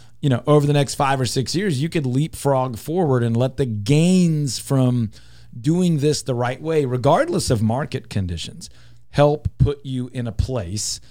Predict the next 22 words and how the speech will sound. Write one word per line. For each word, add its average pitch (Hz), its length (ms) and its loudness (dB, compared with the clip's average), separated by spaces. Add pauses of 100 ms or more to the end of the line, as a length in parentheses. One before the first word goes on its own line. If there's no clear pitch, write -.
(320)
where 123 140 -2
you 117 160 0
can 110 180 -6
truly, 127 960 4 (600)
um, 113 420 -4 (100)
get 151 220 -2
to 156 100 -2
the 147 120 2
home 143 240 0
of 139 100 -2
your 143 100 0
dreams, 139 340 -2
the 120 100 -6
property 147 560 -2
of 151 120 -4
your 151 120 -4
dreams, 147 320 -6
the 120 100 -4
location 120 560 0
of 139 160 0
your 135 140 -4
dreams, 135 400 -4